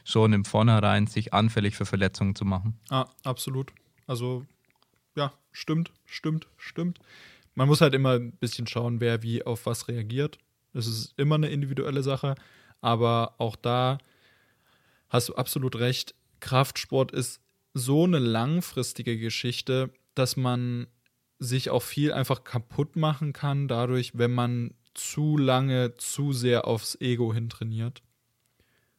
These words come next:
Speaker 2: Und ich hab da, sag ich mal, Glück gehabt, dass ich wirklich durch Zufall einfach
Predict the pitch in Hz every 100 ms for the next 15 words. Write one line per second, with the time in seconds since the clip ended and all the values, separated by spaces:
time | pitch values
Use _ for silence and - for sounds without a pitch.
0 | _ - 113 113 120 120 127 120 117 -
1 | - _ 139 127 123 120 123 113 131 139
2 | - 165 151 143 - 127 120 123 - 127
3 | 127 131 147 131 131 - _ _ _ _
4 | _ - 120 - - 208 - 117 107 113
5 | 113 - 117 -